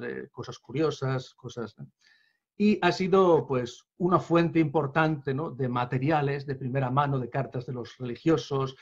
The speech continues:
de anécdotas, de historias, de, de narraciones, de lo que iban viviendo los misioneros para, eh,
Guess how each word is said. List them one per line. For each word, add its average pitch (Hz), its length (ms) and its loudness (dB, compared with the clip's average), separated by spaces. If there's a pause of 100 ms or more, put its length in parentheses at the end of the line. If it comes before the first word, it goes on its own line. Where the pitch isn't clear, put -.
(240)
de 131 220 -6
anécdotas, 127 880 -4
de 120 80 -8
historias, 131 800 -2 (320)
de, 120 400 -6
de 139 100 -6
narraciones, 131 640 0
de 135 40 0
lo 131 120 0
que 170 80 0
iban 165 220 4
viviendo 165 340 2
los 190 160 0
misioneros 165 500 0
para, 165 280 0 (280)
eh, 135 400 -2